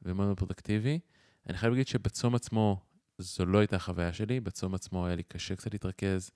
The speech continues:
שיחקתי גם טיפה, אה, שחמט מול אנשים, ושמתי לב שאני יותר גרוע מבדרך כלל. אבל אחרי הצום התחושה נפלאה, ויכול להיות ששווה לעשות, אה, תקופות כאלה של צום,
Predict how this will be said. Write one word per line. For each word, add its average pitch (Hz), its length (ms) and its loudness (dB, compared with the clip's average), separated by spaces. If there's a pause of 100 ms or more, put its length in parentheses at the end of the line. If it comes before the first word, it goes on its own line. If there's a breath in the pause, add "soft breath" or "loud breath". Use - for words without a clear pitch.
(260 soft breath)
שיחקתי 95 540 -6 (160)
גם 90 140 -2
טיפה, 95 600 2 (540 soft breath)
אה, 87 140 0
שחמט 101 580 -2
מול 90 160 -2
אנשים, 90 400 -4
ושמתי 90 240 -4
לב 87 60 -2
שאני 90 140 -6
יותר 98 180 0
גרוע 98 360 0
מבדרך 98 500 2
כלל. 95 200 -2 (580 soft breath)
אבל 90 180 6
אחרי 110 220 4
הצום 113 220 2
התחושה 101 320 0
נפלאה, 95 440 2 (380)
ויכול 92 500 4
להיות 160 120 6
ששווה 135 560 6
לעשות, 107 440 4
אה, 120 60 6
תקופות 107 420 0
כאלה 113 240 4
של 95 160 0
צום, 123 400 4